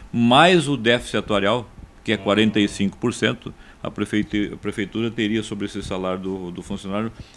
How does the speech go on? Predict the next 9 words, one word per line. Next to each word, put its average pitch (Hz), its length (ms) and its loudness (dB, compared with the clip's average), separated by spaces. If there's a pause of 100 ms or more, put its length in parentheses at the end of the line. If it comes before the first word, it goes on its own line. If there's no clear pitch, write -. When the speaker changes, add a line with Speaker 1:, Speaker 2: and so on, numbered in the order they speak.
Speaker 1:
é, 98 240 0
sessenta 117 500 -6
e 92 60 -4
sete - 280 -6
por 90 160 -8
cento. - 220 -10 (1400)
Conseguimos 135 680 0
agora, 107 400 0 (440)
é, 90 500 -4